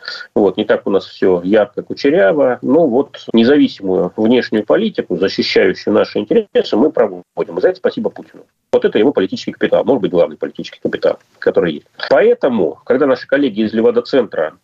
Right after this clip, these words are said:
спрашивают, а вы готовы к решительному наступлению на Киев? Второму, да? Мы ж на Киев не наступаем сейчас. У нас другие, более скромные задачи. Но вот, э, в начале наступали, э, до апреля. Вот вы готовы к новому? Да, там порядка шестидесяти процентов говорят, да, готовы.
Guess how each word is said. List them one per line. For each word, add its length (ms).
спрашивают, 640
а 220
вы 100
готовы 320
к 60
решительному 340
наступлению 560
на 100
Киев? 400
Второму, 420
да? 220
Мы 140
ж 60
на 80
Киев 180
не 80
наступаем 420
сейчас. 260
У 60
нас 140
другие, 340
более 260
скромные 360
задачи. 480
Но 140
вот, 180
э, 60
в 320
начале 480
наступали, 580
э, 180
до 400
апреля. 460
Вот 100
вы 80
готовы 300
к 60
новому? 460
Да, 140
там 160
порядка 300
шестидесяти 400
процентов 500
говорят, 360
да, 160
готовы. 420